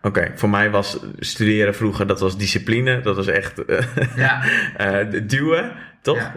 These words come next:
Speaker 1: Duwen, ja. En dan, ehm, als ik sport, dat, dat gaat echt automatisch.
Speaker 2: Juist,
Speaker 1: Ja,
Speaker 2: precies,
Speaker 1: oké.
Speaker 2: ja.
Speaker 1: Cool.
Speaker 2: Dus je wordt er tot aangetrokken als drive zijnde. En discipline word je er naartoe geduwd, zeg maar.
Speaker 1: Ja, cool.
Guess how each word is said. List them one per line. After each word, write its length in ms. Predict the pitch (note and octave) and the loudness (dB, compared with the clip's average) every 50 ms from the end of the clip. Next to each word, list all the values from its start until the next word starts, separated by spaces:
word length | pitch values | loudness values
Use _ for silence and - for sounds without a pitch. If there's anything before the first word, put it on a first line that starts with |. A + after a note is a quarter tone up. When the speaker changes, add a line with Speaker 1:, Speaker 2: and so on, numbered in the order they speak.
| - | -10
Speaker 1:
Duwen, 400 | - A2+ A2+ B2 C#3+ D#3+ E3+ F3 | -4 -2 0 2 2 2 2 2
ja. 240 | C#3+ C#3 C#3+ D#3 C3+ | 2 2 2 2 2
En 100 | - A#2+ | 2 2
dan, 240 | A2+ G#2+ G#2+ G#2+ - | 2 0 0 -2 -2
ehm, 400 | - F#2 G#2+ G#2+ G#2 G#2 G#2 G#2 | 0 0 2 2 2 0 0 0
als 180 | - - G2+ G#2 | 0 0 -2 -2
ik 80 | G#2 - | -4 -6
sport, 420 | - - C3 B2+ C3 B2+ B2+ - | -2 2 2 2 2 2 -2 0
dat, 180 | - G2+ G2 - | 0 0 0 0
dat 220 | G2+ F2+ - G2+ | -4 -4 -2 -2
gaat 200 | - G#2 G2 - | -2 -2 -2 -2
echt 220 | - - F#2+ G2 | -2 -2 -2 0
automatisch. 580 | - - F#2 F2+ F2 E2+ D#2+ E2 E2 - - - | 0 0 0 0 0 0 -2 -2 -2 -6 -6 -4
Speaker 2:
Juist, 220 | A#2+ A2+ A2+ - | -4 -2 0 0
Speaker 1:
Ja, 100 | G#2+ G2+ | 0 0
Speaker 2:
precies, 220 | - - A#2+ A2+ G#2 | 0 0 -2 -2 0
Speaker 1:
oké. 180 | G#2 A2 D#2 - - | 2 0 0 0 -4
Speaker 2:
ja. 200 | A#2 A2+ - - - | -6 -8 -8 -2 0
Speaker 1:
Cool. 300 | - C3 A2 E2+ - - - - - | 2 2 2 0 -4 -10 -14 -8 -4
Speaker 2:
Dus 120 | B2 A#2+ | -2 0
je 80 | - C#3 | 0 0
wordt 180 | C3 C3+ C3+ - | 0 0 0 -2
er 80 | C3+ | -2
tot 220 | C3+ C3 C3 - - | -2 -4 -6 -2 0
aangetrokken 800 | C#3 C#3 D3+ D3+ D3+ C#3+ - D#3 D#3 D#3 - E3 F3 F3 - - - | 0 2 2 0 -2 -4 -2 -2 -2 -2 -2 -2 -4 -4 -6 -10 -10
als 160 | - B2 B2 | -6 -4 -2
drive 380 | A#2+ A#2 B2 C3 C#3 C#3+ C#3 - | 0 2 2 4 4 4 2 0
zijnde. 440 | - D3 C#3+ C#3+ C#3+ C#3 C#3+ - - - - - - - - - | 0 0 2 2 2 2 0 -2 -2 -6 -10 -14 -16 -18 -12 -4
En 160 | - B2 A#2+ | 0 0 2
discipline 600 | A#2 B2+ B2 C3+ B2+ B2+ - C3+ C#3+ C#3 C#3 C3+ | 2 0 0 -2 -4 -2 0 0 2 2 2 2
word 180 | B2+ C3 B2+ B2+ | 2 0 0 0
je 100 | B2+ A#2+ | 0 0
er 60 | B2+ | 0
naartoe 300 | B2+ B2+ B2+ B2+ B2+ B2 | 0 2 2 2 2 2
geduwd, 400 | A2+ A2+ G#2+ A#2+ A#2 A2+ A2 - | 0 0 0 0 0 0 0 -2
zeg 160 | - A2+ G#2 | -4 -4 -4
maar. 200 | G#2+ G#2 F#2+ - - - - - _ _ _ _ _ _ _ _ _ _ _ | -4 -4 -4 -6 -10 -16 -20 -20 _ _ _ _ _ _ _ _ _ _ _
Speaker 1:
Ja, 440 | - A#2+ B2 B2+ - B2+ - - - _ _ _ _ _ _ _ _ _ | 0 0 0 0 -2 -6 -12 -16 -20 _ _ _ _ _ _ _ _ _
cool. 280 | - A#2+ C#3 D3+ D3 | 2 2 2 2 -2